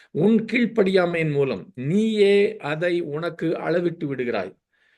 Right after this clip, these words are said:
கிறிஸ்து எல்லாவற்றிலும் பிதாவுக்கு கீழ்ப்படிந்து அவருடைய சித்தத்தை செய்தார். இன்று ஒருவன், ஒருவள் அப்படி செய்யும் போது, ஆவி அளவில்லாமல் அந்த, அந்த நபருக்கு கொடுக்கப்படுகிறது.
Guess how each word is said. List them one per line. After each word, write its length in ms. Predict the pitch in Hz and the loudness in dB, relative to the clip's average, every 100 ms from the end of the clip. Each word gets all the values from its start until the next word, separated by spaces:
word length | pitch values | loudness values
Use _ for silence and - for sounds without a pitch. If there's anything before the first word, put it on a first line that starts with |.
| _ | _
கிறிஸ்து 440 | - 208 - 196 | 0 0 0 2
எல்லாவற்றிலும் 1000 | 151 156 208 233 247 240 220 214 208 208 | 4 4 2 0 2 4 4 2 0 -2
பிதாவுக்கு 420 | 170 170 175 170 151 | -2 -2 0 -2 -4
கீழ்ப்படிந்து 580 | 180 170 175 160 165 | -6 -4 -4 -2 0
அவருடைய 280 | 156 135 135 | 2 2 -2
சித்தத்தை 420 | - 180 190 165 | -6 -6 -4 -2
செய்தார். 680 | 160 160 156 160 151 208 - - _ | 0 2 2 2 0 -6 -8 -18 _
இன்று 420 | 156 180 196 202 | -2 0 2 2
ஒருவன், 520 | 180 196 202 190 180 135 | 4 2 0 -4 -6 -4
ஒருவள் 560 | 147 185 196 190 160 | -2 0 2 2 0
அப்படி 300 | 151 165 156 | -4 -10 -10
செய்யும் 380 | 135 165 196 175 | -6 -4 -4 -2
போது, 380 | 143 110 92 - _ _ - | -2 -4 -6 -16 _ _ -8
ஆவி 500 | 135 175 190 185 185 | -4 -2 -2 0 0
அளவில்லாமல் 720 | 147 175 180 175 175 170 165 | 2 2 2 2 0 0 -4
அந்த, 360 | 151 151 151 | -2 -2 -2
அந்த 200 | 151 139 | -6 -8
நபருக்கு 420 | 139 147 156 151 | -4 0 0 0
கொடுக்கப்படுகிறது. 760 | 139 139 143 120 113 107 85 | -2 -2 -2 -6 -4 -4 -6